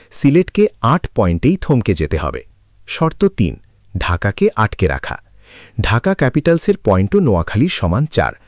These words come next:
তবে তাদের হাতে তিনটি ম্যাচ বাকি। নোয়াখালীকে উপরে উঠতে হলে ঢাকাকে তাদের তিন ম্যাচের অন্তত দুটিতে হারতে হবে।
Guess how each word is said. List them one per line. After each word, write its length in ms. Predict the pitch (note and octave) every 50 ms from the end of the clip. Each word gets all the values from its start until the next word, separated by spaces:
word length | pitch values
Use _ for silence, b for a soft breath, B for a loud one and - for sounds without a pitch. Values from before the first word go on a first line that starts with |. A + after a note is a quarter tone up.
| b b b b b
তবে 180 | G#2+ G2 A2+ C3
তাদের 300 | - G2+ F2 D#2+ F2+ A#2
হাতে 280 | - - F2 - F#3 F#3+
তিনটি 380 | - - F#3 F#3+ F#3+ - G#3 F#3
ম্যাচ 200 | C3+ F2+ D#2 - -
বাকি। 280 | D2 C2 B1+ - - - _ _ B B B B B B B B G#2+
নোয়াখালীকে 600 | G#2 G2 B2+ D#3 - - F#3+ G3 G3 - A3 A3 - -
উপরে 340 | A2+ G2+ - - D#3+ G3 G#3
উঠতে 280 | F#3 A#2+ - - - G2
হলে 240 | D2+ D#2 D2 D2 - G3+ b b b b b -
ঢাকাকে 460 | - - G2+ A2 - D3+ D3+ - G3
তাদের 300 | F#3 - A2+ G2+ B2+ D#3 - _ -
তিন 180 | D#3+ D#3+ F#3 G3 F3+
ম্যাচের 340 | C#3 A2+ G#2+ - D#3+ E3 - - -
অন্তত 420 | C3 D#3 F3 G3 - A3 A3 - A#3+ G#3
দুটিতে 380 | C3+ A2 F#2 - G2 - - D#3+
হারতে 340 | - - F2 - - - D2+
হবে। 240 | C#2 - - -